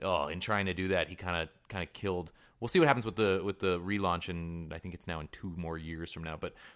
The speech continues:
it's, it's, I think the public has trouble with, would have trouble with a narrative, but maybe, maybe today would be different than nineteen ninety-one. I don't know.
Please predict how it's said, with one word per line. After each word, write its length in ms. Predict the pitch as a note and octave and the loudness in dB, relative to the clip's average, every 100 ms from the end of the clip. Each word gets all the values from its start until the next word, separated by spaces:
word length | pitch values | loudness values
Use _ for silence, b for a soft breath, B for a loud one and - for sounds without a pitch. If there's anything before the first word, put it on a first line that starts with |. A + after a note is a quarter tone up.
| B | B
it's, 240 | - F#2+ - | -8 -6 -8
it's, 300 | G2+ F#2 - - - | -8 -6 -10 -12 -4
I 80 | G2 | -2
think 180 | D#3 D#3+ | 0 0
the 80 | - | 2
public 300 | C3 A#2 A2 | 4 4 2
has 120 | G2+ | 0
trouble 300 | - G#2 F#2+ | 4 4 6
with, 220 | F#2 - b b b | 2 0 b b b
would 140 | G2 G2+ | 2 2
have 120 | G#2 | 4
trouble 240 | A#2+ G#2 | 2 4
with 160 | G2+ G2 | 2 2
a 60 | |
narrative, 320 | F#2 F#2 F2+ - | 2 2 2 -2
but 80 | - | -2
maybe, 240 | F4+ F#4 | 2 2
maybe 220 | A3+ D4 | 2 -2
today 260 | - F#3 F3 | 0 4 4
would 80 | D3 | 4
be 80 | |
different 240 | B2+ A2 A2 | 0 -2 -2
than 80 | G2 | 0
nineteen 240 | F2+ G#2 | -2 -2
ninety-one. 420 | F#2 F2+ F2 D#2+ | 0 0 -2 -6
I 60 | D#2+ | -4
don't 140 | G2 | -4
know. 100 | E2 | -6